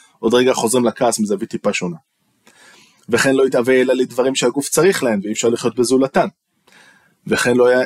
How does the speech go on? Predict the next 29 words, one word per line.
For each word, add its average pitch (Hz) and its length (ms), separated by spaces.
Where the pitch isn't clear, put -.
לא 147 180
יהא 147 320
עמל 135 280
בעסקו, 127 460
אלא 139 120
להשיג 127 340
דבר 131 240
שצריך 127 500
לו 113 120
לחיי 110 340
שעה, 110 400
ולא 98 200
יקבוץ 120 500
ידו 165 220
ביותר, 160 460
ולא 131 260
יפזר 139 400
כל 123 160
ממונו, 113 480
אלא 131 160
נותן 160 360
צדקה 127 380
כפי 135 320
משאת 113 440
ידו, 143 320
ומלווה 110 400
כראוי 127 420
למי 117 220
שצריך. - 640